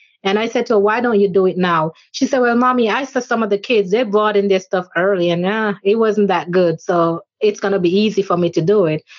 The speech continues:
And I said to them, "Why do you wanna be mediocre when you can be great? You have all the tools and resources, you know, that you can use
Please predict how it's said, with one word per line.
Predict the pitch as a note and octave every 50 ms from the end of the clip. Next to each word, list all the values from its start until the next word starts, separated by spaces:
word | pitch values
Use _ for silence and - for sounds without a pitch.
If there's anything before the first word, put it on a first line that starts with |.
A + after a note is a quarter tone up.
| - - -
And | B3+ C#4+
I | C#4+ D4
said | D4 - C#4+ C#4 C#4
to | C#4
them, | B3 B3 A#3 A3+ A3+ - _ _ _ _ _
"Why | - G#3 A3 C#4 D#4+ F#4+ G#4 G4+
do | G4 F4
you | D#4 D4 C4+
wanna | B3 B3 B3 B3 B3 A3+
be | G3+ A3 G#3+
mediocre | G#3 G#3 A3 A3 G#3+ G#3 G#3 G#3 G#3+ G#3 - F#3+
when | F#3+ F#3+ F#3
you | F#3+ G3+ G3+
can | - G3 F3+
be | F#3 F#3
great? | D3 E3+ F3+ F3 E3 C#3+ C#3+ - -
You | C#4 D4
have | D#4 D#4 -
all | - - - A#3+ B3
the | G#3+ A3+
tools | - - - A#3 A3+ A3 G#3 G#3
and | G#3+ G#3 G3+
resources, | G3 G3+ G3+ - F#3 F3 F#3 G3 - - F#3+ F#3+ F#3+ F#3 F#3 F3+ F#3
you | G3 G3+ A3 B3 D4
know, | C#4 B3+ A3 G#3 G#3 G3+ F#3
that | F3 G3+ G3 F3+
you | F#3+ G3 G#3+
can | - A3+ G3+ G3+
use | F#3+ F#3+ G3 G3 F#3+ F#3 F3+ F#3 F#3